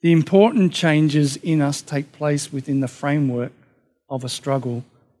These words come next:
and messiness. Another James puts it this way, "Is your life full of difficulties and temp-, temptations?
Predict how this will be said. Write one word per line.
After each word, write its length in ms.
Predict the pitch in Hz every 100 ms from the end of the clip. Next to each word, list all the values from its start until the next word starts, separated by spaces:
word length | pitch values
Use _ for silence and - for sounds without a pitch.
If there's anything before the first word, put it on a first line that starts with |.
| _
and 260 | 127 123
messiness. 760 | 127 131 131 120 123 - - - _ _ _ _ _ _ _ _ _ _ _ _ _
Another 340 | - 151 160 170
James 440 | 135 143 151 147
puts 260 | - 156 -
it 120 | 165
this 220 | 165 -
way, 280 | 147 123 123 - _ _
"Is 180 | - 151
your 140 | 185 165
life 300 | 160 170 175
full 220 | - 180
of 100 | 143
difficulties 640 | 160 156 160 170 165 151
and 120 | 143
temp-, 220 | 147 156
temptations? 920 | 151 151 143 151 170 175 233 233 -